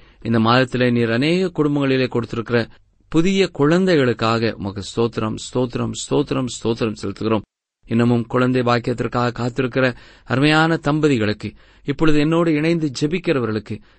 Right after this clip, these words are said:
கர்த்தர் அற்புதங்களை நடப்பித்து சீக்கிரமாய்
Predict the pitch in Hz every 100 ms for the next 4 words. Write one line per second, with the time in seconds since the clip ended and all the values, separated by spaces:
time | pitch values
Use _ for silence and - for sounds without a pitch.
0 | - 160 - 175 143 135 - 202 202 196
1 | 190 147 110 113 120 - 117 - _ _
2 | - 160 180 180 170 160 143